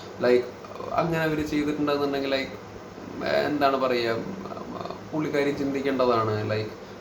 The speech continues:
അതിൻ്റെ അകത്ത് കയറിയിട്ട് ഓരോ കാര്യങ്ങൾ ചെയ്യുമ്പോഴും ശ്രദ്ധിക്കണം. ഇത്രയും ക്യാമറാസ് ഉണ്ട്, പബ്ലിക്കിലേക്ക് പോകുന്ന സമയത്ത് നെഗറ്റീവ് ആവും, ആ, വേറെ ആൾക്കാരെ ബാധിക്കാൻ സാധ്യതയുണ്ട് എന്നുള്ളൊരു കാര്യം പറഞ്ഞിട്ടുണ്ടായിരുന്നൊരു കാര്യമാണ്. പിന്നെ ഇത് നമ്മൾ മനസ്സിലിട്ടുകൊണ്ടിരിക്കേണ്ട കാര്യമൊന്നുമില്ലല്ലോ, കാരണം നമുക്ക് എന്ത് പ്രയോജനം?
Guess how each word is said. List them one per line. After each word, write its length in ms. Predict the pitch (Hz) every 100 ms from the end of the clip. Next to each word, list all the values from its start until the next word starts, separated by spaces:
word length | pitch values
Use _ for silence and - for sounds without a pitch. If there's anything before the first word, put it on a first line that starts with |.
| -
അതിൻ്റെ 200 | 120 117
അകത്ത് 420 | 113 113 113 113
കയറിയിട്ട് 600 | 120 113 117 113 113 107 - - -
ഓരോ 280 | - 127 123
കാര്യങ്ങൾ 260 | 123 120 120
ചെയ്യുമ്പോഴും 400 | 110 113 110 107
ശ്രദ്ധിക്കണം. 520 | 107 104 104 104 101
ഇത്രയും 260 | 104 107
ക്യാമറാസ് 460 | 107 107 107 107 107
ഉണ്ട്, 160 | 104 98
പബ്ലിക്കിലേക്ക് 580 | 101 101 107 107 104
പോകുന്ന 300 | 104 104 98
സമയത്ത് 320 | 104 101 101 101
നെഗറ്റീവ് 380 | 101 101 101
ആവും, 300 | 95 90 87 87 - - -
ആ, 140 | 98 95
വേറെ 300 | 98 110 107
ആൾക്കാരെ 360 | 101 101 110
ബാധിക്കാൻ 460 | 104 98 95 98 95
സാധ്യതയുണ്ട് 580 | 95 92 95 92 85 85
എന്നുള്ളൊരു 500 | 85 117 143 170 185
കാര്യം 340 | 185 - - - -
പറഞ്ഞിട്ടുണ്ടായിരുന്നൊരു 680 | - 202 214 202 202 202 190
കാര്യമാണ്. 480 | 175 160 160 117 92 98 - -
പിന്നെ 520 | 82 82 120 156 160 - - -
ഇത് 200 | 123 156
നമ്മൾ 280 | 131 127 175
മനസ്സിലിട്ടുകൊണ്ടിരിക്കേണ്ട 880 | 165 160 180 175 175 175 170 160 156
കാര്യമൊന്നുമില്ലല്ലോ, 760 | 151 139 139 135 117 107 107
കാരണം 260 | 107 113 120
നമുക്ക് 220 | 107 117
എന്ത് 140 | 120
പ്രയോജനം? 500 | 123 123 120 120 117